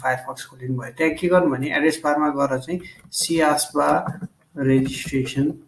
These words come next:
form भनेर हान्नु, होइन? त्यो हानिसकेपछि तपाईँको अगाडि चाहिँ different लिङ्कहरू आउँछ कि। अब different लिङ्कमा हेर्न सक्नु, देख्न सक्नुहुन्छ, Naval ब्याङ्कको भयो, Mega ब्याङ्कको भयो, Everest ब्याङ्कको भयो, होइन?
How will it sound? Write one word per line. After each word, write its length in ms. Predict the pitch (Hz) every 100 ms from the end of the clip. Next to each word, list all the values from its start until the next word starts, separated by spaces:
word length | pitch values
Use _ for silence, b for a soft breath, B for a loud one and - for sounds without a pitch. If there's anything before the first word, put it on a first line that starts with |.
| _ _ _ _ - - - _ _ _ _ - _ - _ - - _ - - - - -
form 460 | - 135 131 135 135
भनेर 180 | 123 120
हान्नु, 400 | 117 117 120 139
होइन? 160 | 170
त्यो 160 | 185 196
हानिसकेपछि 520 | 131 127 131 151 160
तपाईँको 380 | 156 156 160 156
अगाडि 160 | 147
चाहिँ 160 | 147 151
different 340 | 156 - 165
लिङ्कहरू 360 | 147 156 143 123
आउँछ 280 | 117 117 123
कि। 120 | 147 165 B B B -
अब 120 | 147
different 300 | 190 196 202
लिङ्कमा 340 | 185 180 190
हेर्न 180 | 170 127
सक्नु, 260 | 127 147 143
देख्न 240 | 151 156
सक्नुहुन्छ, 380 | 165 160 135 131
Naval 340 | 147 143 143
ब्याङ्कको 280 | 143 139 135
भयो, 300 | 127 120 131
Mega 300 | 135 139 139
ब्याङ्कको 300 | 135 135 135
भयो, 220 | 123 120
Everest 380 | 135 139 139 135
ब्याङ्कको 300 | 135 131 127
भयो, 300 | 127 120 120
होइन? 280 | 131 123 170